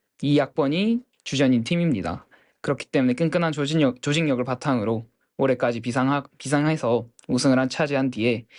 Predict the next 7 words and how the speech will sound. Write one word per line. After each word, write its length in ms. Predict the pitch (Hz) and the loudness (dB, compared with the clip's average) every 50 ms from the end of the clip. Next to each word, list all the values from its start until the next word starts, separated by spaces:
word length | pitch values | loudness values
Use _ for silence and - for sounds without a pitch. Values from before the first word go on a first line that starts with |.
| - - _ - | -20 -16 _ 0
내년에는 540 | 135 135 151 170 170 165 151 147 139 135 131 | 2 2 2 2 2 0 0 2 0 0 0
기장에서 600 | - 139 165 165 165 151 127 117 113 120 139 - _ _ - | 0 -2 -2 -2 -2 -4 -6 -6 -6 -6 -6 -8 _ _ -4
편하게 600 | - 160 147 143 135 117 120 117 117 131 135 - _ _ | -2 0 0 0 0 -2 -2 -4 -4 -4 -8 -10 _ _
사 220 | - - 135 131 | -8 -4 -2 0
학년으로서 680 | 139 139 147 156 160 160 151 135 120 117 - 127 120 - - | 2 2 2 2 2 0 -2 -4 -4 -6 -6 -8 -8 -10 -12
구경하도록 680 | - - 139 135 143 139 135 123 120 120 160 180 - - | -8 -4 0 2 2 2 2 0 0 0 -2 -2 -2 -6
하겠습니다. 540 | 123 - - - - 73 67 - - - | -10 -10 -8 -8 -6 -6 -8 -8 -12 -16